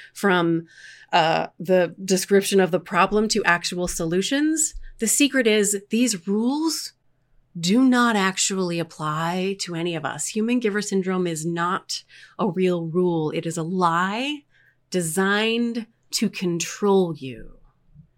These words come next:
We have described a big, scary thing out in the world,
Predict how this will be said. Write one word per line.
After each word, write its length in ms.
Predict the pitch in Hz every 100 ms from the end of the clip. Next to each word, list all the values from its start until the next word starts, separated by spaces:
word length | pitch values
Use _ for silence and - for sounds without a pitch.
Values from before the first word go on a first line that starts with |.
| 175 147 _ - _ _ _ _ _ -
We 120 | 175
have 140 | 214 233
described 540 | 277 - 214 208 202
a 60 | 196
big, 320 | 170 175 185
scary 380 | - 202 196 226
thing 260 | 226 196
out 180 | 202 202
in 200 | 208 214
the 60 | 247
world, 520 | 170 156 151 156